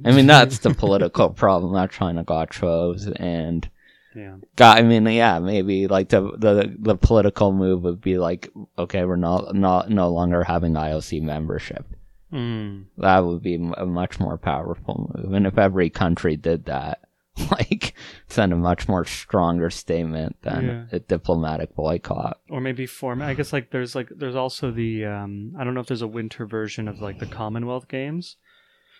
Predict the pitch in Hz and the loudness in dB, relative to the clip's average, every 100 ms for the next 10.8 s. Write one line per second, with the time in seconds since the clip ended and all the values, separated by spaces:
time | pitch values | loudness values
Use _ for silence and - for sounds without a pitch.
0 | _ - - 139 127 113 120 117 120 113 | _ -12 -10 -6 -6 -4 -6 -4 -4 -4
1 | - 156 120 131 131 139 143 135 165 165 | -6 -8 -6 -4 -4 -6 -8 -4 -2 0
2 | 170 180 - 220 214 139 117 120 110 104 | 0 -2 -2 0 0 0 -2 0 0 -2
3 | 113 117 117 135 147 135 135 127 127 - | -4 -6 -4 -6 -4 -4 -2 -2 -2 0
4 | 127 127 123 127 123 127 120 131 127 120 | 0 0 0 0 0 -2 -2 -4 -4 -4
5 | 117 113 127 117 117 120 123 113 117 - | -4 -6 -6 -6 -6 4 4 4 -4 -6
6 | - - - - - - 127 123 113 127 | -8 -10 -10 -12 -12 -8 -6 -4 -4 -4
7 | 123 117 123 117 131 113 131 131 101 98 | -4 -6 -6 -6 -8 -6 -6 -6 -8 -10
8 | - 104 98 95 90 87 104 - 135 123 | -16 -16 -4 -2 0 -2 -8 -10 -8 -4
9 | 123 123 110 104 101 107 101 101 101 95 | -2 0 0 -2 -8 -10 -10 -12 -14 -14
10 | 95 95 101 - 110 98 147 - | -18 -20 -10 0 2 4 2 0